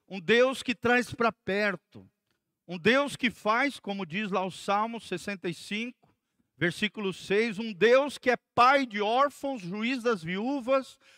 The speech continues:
um Deus que faz com que o solitário habite em família,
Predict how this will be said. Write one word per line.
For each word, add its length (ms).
um 100
Deus 320
que 140
faz 340
com 160
que 100
o 60
solitário 720
habite 360
em 120
família, 840